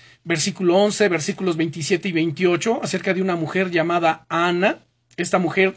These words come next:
era estéril y ella anhelaba tener un hijo. De hecho, su esposo, su esposo se llamaba Elcana, y él tenía otra mujer,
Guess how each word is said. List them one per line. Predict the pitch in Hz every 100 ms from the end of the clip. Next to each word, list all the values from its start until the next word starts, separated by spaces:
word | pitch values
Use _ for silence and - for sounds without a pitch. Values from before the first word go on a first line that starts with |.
| -
era | - 185
estéril | 185 - - 208 175 165 202 - _ _ _ _ _ _ _ _ - - - - _
y | 202 277
ella | 262 277 254 - -
anhelaba | 196 202 202 208 220 226 220
tener | 214 180 202
un | 214 214
hijo. | 277 - 175 139 - _ _ _ _ _ _ _ _
De | 196 262
hecho, | 269 294
su | 240
esposo, | 196 - 240 233 - 190
su | 202 196
esposo | 175 - 196 214
se | 156
llamaba | 156 175 180 175 -
Elcana, | 165 156 143 - 156 160 214 - _ _ _ - _
y | 196
él | 269 226
tenía | 247 240 233
otra | 220 226 220
mujer, | 202 - 226 226 -